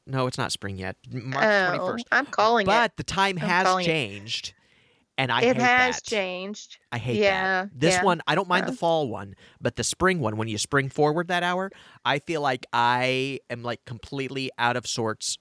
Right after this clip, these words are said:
Speaker 1: for, like, three days.
Speaker 2: Well, I'm still a little sleepy. <laughs>
Speaker 1: Yeah.
Speaker 2: I'm gonna be
Speaker 1: Yeah.
Speaker 2: honest. I've only had one cup of coffee out there, podcast land.
Speaker 1: Yep.
Speaker 2: We'll go.
Speaker 1: I'm still
Speaker 2: Yeah.
Speaker 1: having mine right now, so, but
Speaker 2: Yeah.
Speaker 1: we'll keep, we'll keep going here.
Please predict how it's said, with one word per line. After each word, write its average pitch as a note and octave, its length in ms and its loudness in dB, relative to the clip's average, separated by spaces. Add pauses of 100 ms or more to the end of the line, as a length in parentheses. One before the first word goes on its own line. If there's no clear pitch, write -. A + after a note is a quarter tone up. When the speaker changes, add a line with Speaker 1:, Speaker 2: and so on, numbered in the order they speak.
Speaker 1:
for, C3 100 -2
like, G#2 280 0
three A#2+ 180 0
days. D#2+ 460 -2 (640)
Speaker 2:
Well, A#3+ 500 2
I'm A#3+ 220 0
still C#4 360 0
a - 20 -2
little C#4+ 240 0
sleepy. B3+ 640 -2 (120)
<laughs> G3 80 2 (400)
Speaker 1:
Yeah. C3+ 240 0 (640)
Speaker 2:
I'm C4 160 4
gonna E4+ 180 4
be D4+ 120 -4
Speaker 1:
Yeah. D4 140 4
Speaker 2:
honest. C#4+ 280 -4
I've A#3 140 -4
only C#4 220 -4
had C#4 160 -2
one D4 200 0
cup C#4+ 180 -2
of D4 80 -4
coffee C#4+ 340 2
out A#3+ 140 2
there, A#3 140 4
podcast A3+ 520 0
land. A#3 240 0
Speaker 1:
Yep. D#3 300 2
Speaker 2:
We'll F#4+ 160 2
go. E4 460 0
Speaker 1:
I'm D#3 160 -2
still - 160 0
Speaker 2:
Yeah. A#3 160 4
Speaker 1:
having F#3 120 0
mine C3 300 -4
right A2+ 160 -2
now, A#2 240 -2
so, G#2 360 -4 (680)
but D#3 120 4
Speaker 2:
Yeah. - 60 -2
Speaker 1:
we'll A#3 100 6
keep, A3 260 -4 (120)
we'll C#4 140 -2
keep - 160 -2
going E3+ 260 6
here. G#2 240 -2